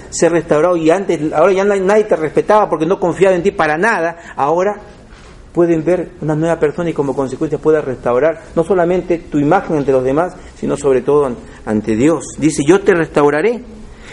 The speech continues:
y delante de mí estarás". Miren lo que dice Dios, "Y si te entresacares lo precioso de lo vil,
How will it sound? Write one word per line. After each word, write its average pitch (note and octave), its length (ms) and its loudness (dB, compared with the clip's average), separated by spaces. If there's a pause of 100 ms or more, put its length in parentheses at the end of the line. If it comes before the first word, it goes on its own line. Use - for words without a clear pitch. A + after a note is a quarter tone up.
y D#3+ 80 6
delante F#3 480 4
de D#3+ 140 2
mí B3+ 260 2
estarás". B2 460 -2
Miren B2 240 0
lo A2 100 2
que B2+ 80 0
dice D3+ 240 0
Dios, C#3+ 320 0 (300)
"Y C#3+ 80 0
si D3+ 160 -2
te D#3 160 2 (240)
entresacares C3+ 640 2
lo D3+ 160 2
precioso F3 520 2
de E3 100 2
lo B2+ 120 2
vil, D3 240 0